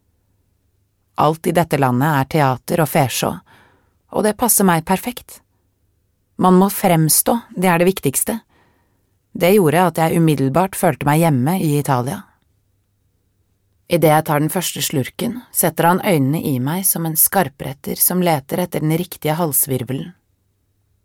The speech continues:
"Du ville ikke kjent forskjell om du hadde fått servert diesel eller pissepotta til faren min.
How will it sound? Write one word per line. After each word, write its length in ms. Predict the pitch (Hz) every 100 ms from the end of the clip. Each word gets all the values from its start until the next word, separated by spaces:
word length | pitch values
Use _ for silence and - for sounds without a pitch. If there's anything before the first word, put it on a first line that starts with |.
| _ _ _ _ _ _ _ _ _ _
"Du 160 | -
ville 240 | 180 185 156
ikke 120 | 156
kjent 200 | - 170
forskjell 440 | - 202 - 170 196 190 - -
om 80 | 185
du 80 | 185
hadde 160 | 175
fått 160 | 180 175
servert 380 | 190 170 170 165 160
diesel 600 | 156 151 131 - 208 202
eller 240 | - 175
pissepotta 680 | 175 214 - - - 135 - 180
til 140 | 185
faren 240 | 190 135 135
min. 140 | 233